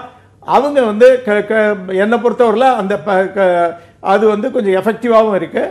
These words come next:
அவங்க உடனடியாக finance மினிஸ்ட்ரிக்கு அனுப்பிச்சு அதுல வந்து என்ன ப-, குறைகள் அப்படிங்கறத வந்து பார்க்கறதுக்கு, அ, instruction கொடுப்பாங்க.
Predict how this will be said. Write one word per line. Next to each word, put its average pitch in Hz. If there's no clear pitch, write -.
அவங்க 220
உடனடியாக 226
finance 220
மினிஸ்ட்ரிக்கு 190
அனுப்பிச்சு 185
அதுல 214
வந்து 196
என்ன 208
ப-, 185
குறைகள் 196
அப்படிங்கறத 185
வந்து 190
பார்க்கறதுக்கு, 208
அ, 170
instruction 185
கொடுப்பாங்க. 143